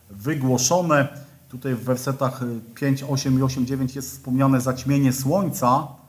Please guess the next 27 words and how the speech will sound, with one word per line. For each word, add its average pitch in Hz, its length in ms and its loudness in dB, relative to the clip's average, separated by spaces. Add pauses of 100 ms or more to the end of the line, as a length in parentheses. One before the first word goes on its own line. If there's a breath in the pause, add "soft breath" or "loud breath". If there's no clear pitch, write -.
(480 soft breath)
które, 131 540 0
y, 123 300 0 (480)
w - 100 -20
kronikach 139 500 0
asyryjskich 135 680 -6
jest 117 200 -6
datowane 127 880 0 (760 soft breath)
bardzo 123 320 -2
dokładnie 127 460 0
na 123 140 4
rok 131 240 -4
piętn-, 131 340 -6 (160)
na 120 560 4
piętnasty 135 440 -2
czerwca 135 500 0
sześć-, 139 400 -2
siedemset 139 440 -2
sześćdziesiątego 123 560 -4
trzeciego 123 400 -6
roku 120 220 -6
przed 117 220 -8
naszą 120 300 2
erą. 101 200 -2
Jest 175 220 -6
to 151 60 -6
jakoś 135 320 -4
tam, 123 180 -4